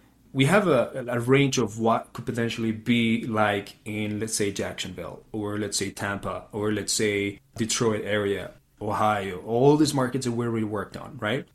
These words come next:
We can know exactly what cost per lead has been for other clients. But other than that, we will just have to do a search volume on keywords and search terms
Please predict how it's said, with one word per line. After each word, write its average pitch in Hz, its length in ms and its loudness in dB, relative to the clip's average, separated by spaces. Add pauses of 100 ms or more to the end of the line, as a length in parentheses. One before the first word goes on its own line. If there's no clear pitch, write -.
(240)
We 127 100 2
can 123 400 2
know 143 320 8
exactly 120 460 0
what 113 320 -4 (160)
cost 120 300 2
per 120 60 0
lead 113 160 0
has 107 140 0
been 110 140 -2
for 104 220 -4
other 101 200 -2
clients. 127 560 -2 (460)
But 117 140 2
other 196 260 6
than 135 220 4
that, 123 360 4 (120)
we 135 180 0
will 127 140 4
just 120 220 0
have 117 320 0
to 113 520 0
do 113 400 2
a 107 80 -4
search 175 360 2
volume 107 460 0 (400)
on 107 360 -2
keywords 135 800 0
and 107 220 -4
search 113 400 -4
terms 104 460 -4